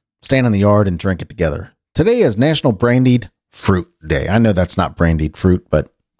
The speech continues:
that's the closest I have. Medical Assistance Recognition Day is today. So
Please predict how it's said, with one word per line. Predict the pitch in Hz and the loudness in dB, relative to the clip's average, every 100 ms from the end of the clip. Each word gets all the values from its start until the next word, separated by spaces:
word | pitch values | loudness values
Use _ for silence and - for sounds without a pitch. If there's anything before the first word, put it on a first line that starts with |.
| _ _ - | _ _ -4
that's | 90 - | -4 -2
the | 175 | -4
closest | - 170 - - | 0 -2 0 -2
I | 76 | -2
have. | 80 - - - - - - - _ - | -2 -6 -10 -20 -20 -20 -20 -20 _ -2
Medical | 156 202 208 151 | -2 0 0 0
Assistance | - 220 - 196 139 | 0 -2 0 -2 0
Recognition | 151 156 147 220 269 | 0 0 2 2 0
Day | 190 156 190 - | 0 0 0 -2
is | 185 247 269 | 0 0 -2
today. | - 214 269 175 180 247 123 78 - _ - | -4 -2 0 0 0 2 0 -4 -14 _ -6
So | 143 107 78 | 0 0 0